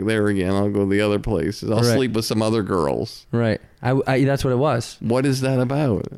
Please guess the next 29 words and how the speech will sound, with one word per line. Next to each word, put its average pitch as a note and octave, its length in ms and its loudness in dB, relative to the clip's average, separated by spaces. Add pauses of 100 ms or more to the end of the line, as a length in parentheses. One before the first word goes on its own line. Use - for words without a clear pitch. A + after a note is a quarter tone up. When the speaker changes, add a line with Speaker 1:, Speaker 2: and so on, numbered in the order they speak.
(120)
Speaker 2:
<laughs> - 260 -18 (1120)
I C#3+ 100 2
think F#3+ 180 0
that's F#3+ 200 0
a, - 180 -4
I C#3 80 2
think C#3+ 180 0
that's D3 180 -2
a C3+ 60 0
good A#2+ 400 0
window B2+ 360 2
into A#2 120 2
the A2+ 80 2
world A2 240 2
of G2+ 100 -2
what G#2+ 160 0
stand-up A2 460 0
is G2+ 140 0
like, A2 300 0
actually. C3 400 -8
It's - 140 -10
like G#2+ 200 -2
you, B2 140 4 (380)
you D3 180 2
have C#3+ 240 0
to C3 80 -2
keep A#2 240 0
wanting A2+ 340 0
to G2+ 320 -2